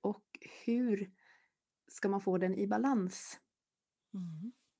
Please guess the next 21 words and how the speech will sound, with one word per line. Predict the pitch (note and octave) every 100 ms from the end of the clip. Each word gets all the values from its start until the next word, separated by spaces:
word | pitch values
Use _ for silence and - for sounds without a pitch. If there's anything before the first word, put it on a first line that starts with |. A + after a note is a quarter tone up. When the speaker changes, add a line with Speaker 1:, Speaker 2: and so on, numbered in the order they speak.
| _ _
Speaker 1:
Och | G3+ - _ -
den | G#3
här | G#3 G#3
Channel | A3+ G#3 G#3+
of |
Charisma, | A3 A#3 B3 - G#3+ A#3+ C4
det | F#3 G3 G#3+ -
är | F#3 F#3
en | G3 F#3+
kanal | G3 F#3+ G3 G3
som | F#3+ F3+
bildas | F3 E3+ F3 F#3+ F#3 - -
av | F3+ F3+ F3+ F#3 _ _ _ _ _ _ -
två | G3+
portar, | F#3+ G3 A#3+ C#4
port | F4 - F#3+
trettiofyra | - G3+ G#3 G3+ F#3 F#3
och | F3+ -
port | - F#3 F#3+ - - -
tjugo. | - - F3+ - - - - _ _ _ _ _ _ _ _ _ _ _ _ _ -
Och | G3+ F#3+